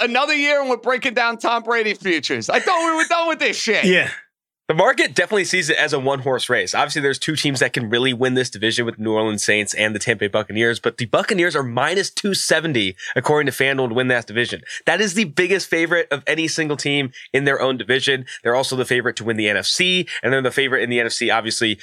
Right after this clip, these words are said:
Speaker 3: to win the Super Bowl at plus seven fifty, according to FanDuel. Starting with the Tampa Bay Buccaneers, like I said, minus two seventy to win the division, minus seven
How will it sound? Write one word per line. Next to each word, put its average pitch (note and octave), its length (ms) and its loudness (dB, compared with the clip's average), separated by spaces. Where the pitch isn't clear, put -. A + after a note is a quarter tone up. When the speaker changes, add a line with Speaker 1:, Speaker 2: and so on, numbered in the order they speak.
Speaker 3:
to A#2+ 100 -2
win A#2+ 100 2
the G#2+ 60 -4
Super C3+ 280 0
Bowl A2+ 200 2
at A#2 160 0
plus A#2 180 0
seven G#2 220 -4
fifty, G#2+ 360 -4
according G#2+ 600 -2
to G#2 300 -2
FanDuel. A2+ 600 0
Starting E3 520 0
with D#3 180 -2
the D3 120 -4
Tampa C3 280 -2
Bay A#2 160 0
Buccaneers, A2 760 -2
like A2+ 140 2
I C3 60 4
said, A2+ 280 0
minus B2 300 -2
two C3+ 80 -4
seventy A2+ 320 0
to G2 60 -10
win G2 120 -2
the F#2+ 60 -14
division, C#3+ 400 0
minus F#3+ 600 0
seven G#3 560 0